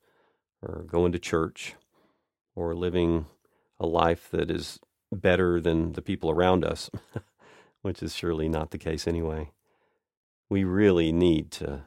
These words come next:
know the Lord and obey him, because not everyone who calls him Lord is actually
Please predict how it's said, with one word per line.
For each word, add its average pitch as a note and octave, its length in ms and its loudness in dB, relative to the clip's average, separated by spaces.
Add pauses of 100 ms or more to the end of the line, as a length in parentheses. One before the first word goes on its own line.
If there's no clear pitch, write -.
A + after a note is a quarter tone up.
know E2+ 300 0
the D2+ 120 -6
Lord E2 440 -4 (920)
and E2 140 -6
obey D#2+ 280 -4
him, D#2 360 -8 (1700)
because F#2 240 0
not F2+ 160 4
everyone E2+ 300 4
who D#2+ 100 0
calls A#2 260 2
him D#2 120 0
Lord D2 320 -4
is - 320 -12
actually E2 400 -12